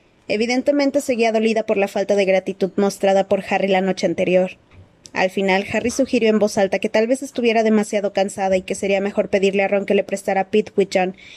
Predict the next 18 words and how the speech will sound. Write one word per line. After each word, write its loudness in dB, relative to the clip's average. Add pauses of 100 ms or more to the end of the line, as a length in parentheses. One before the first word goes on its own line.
(180)
y -2
fue 0
entonces 0
cuando 0
Hedwig 0
levantó 2
la 2
pata 0
para 0
que -2
le 4
atara -2
la -2
carta. -6 (1800)
"Tienes 0
que -2
encontrarlo, 2
bis-, -10